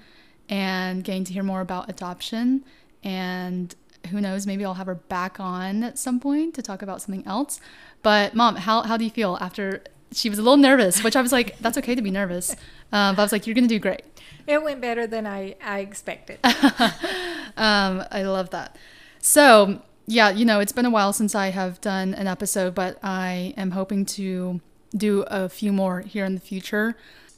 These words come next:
Speaker 1: Don't forget to follow the podcast on Instagram at Unoriginal Thoughts Pod. And I think that wraps it up. Oh, wait. Oh, my gosh. So I always ask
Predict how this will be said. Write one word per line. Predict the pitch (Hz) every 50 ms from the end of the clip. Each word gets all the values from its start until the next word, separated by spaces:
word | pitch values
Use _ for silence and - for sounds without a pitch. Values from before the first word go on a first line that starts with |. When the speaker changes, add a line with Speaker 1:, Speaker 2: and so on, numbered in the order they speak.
| _ _ -
Speaker 1:
Don't | 180 214 214 220 214
forget | 254 220 208 208 214 - - -
to | - - 226 208 202 202 196 190 202
follow | - - - 185 185 185 185 185 190 202
the | 202 - 220
podcast | - 220 208 208 - 220 208 208 - - -
on | 202 -
Instagram | - 247 269 - - 254 247 254 247 240 240 226 - -
at | 190 185 - - - - -
Unoriginal | 196 202 202 196 185 - 202 190 185 -
Thoughts | - 190 175 180 - - - - - - _ _ _ _
Pod. | - - - 196 185 180 175 180 208 240 285 294 285 - - - - - - - _ _ _ _ _
And | 233 214 208 202 202 196 190 190 190 190 190 190 190 175 - - - _ _ _
I | 214 190
think | 190 - 240 240 -
that | 240 226 214 208 - -
wraps | - 214 202 202 214 233 226 - -
it | 226 214
up. | 233 214 - - _ _ _ - - - -
Oh, | 311 349
wait. | 339 339 302 - -
Oh, | 277 302 311
my | 247 240 226
gosh. | 220 190 175 - - - - - - -
So | - - 226 214 208 208
I | - 214 214
always | 196 208 214 254 262 247 - -
ask | 208 208 214 208 - -